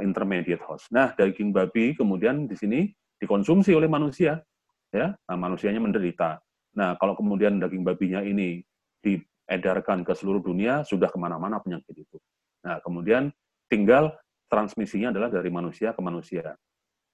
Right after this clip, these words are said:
Apakah covid sembilan belas seperti ini? Harus dibuktikan,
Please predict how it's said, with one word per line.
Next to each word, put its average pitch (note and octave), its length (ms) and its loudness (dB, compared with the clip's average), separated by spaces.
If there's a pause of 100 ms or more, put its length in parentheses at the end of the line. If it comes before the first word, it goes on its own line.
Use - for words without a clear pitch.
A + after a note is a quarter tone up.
(120)
Apakah B2 380 2
covid B2+ 220 0
sembilan A#2 240 0
belas A#2 160 0
seperti A#2 260 0
ini? E3 320 4 (560)
Harus G#3+ 240 0
dibuktikan, F#2+ 480 -2